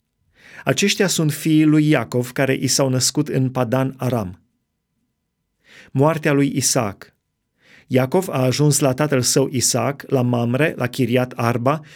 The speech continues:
care este tot una cu Hebronul, unde locuiseră ca străini Avram și Isaac.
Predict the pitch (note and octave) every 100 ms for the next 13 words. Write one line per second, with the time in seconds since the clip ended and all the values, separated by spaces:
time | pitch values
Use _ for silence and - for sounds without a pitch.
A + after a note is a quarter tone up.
0 | - - D#3 D#3 E3+ E3+ D#3 E3 E3+ D#3+
1 | D3+ D#3 B2+ D3 C#3 C#3+ G#2+ G2 F#2+ -
2 | - C#3+ C#3 C3 - F3+ - D3 A#2+ A#2
3 | A#2 - C3 C#3+ D#3+ - B2+ A2+ C3 D#3+
4 | D#3+ - C#3+ C3+ C3 A#2+ G2 - -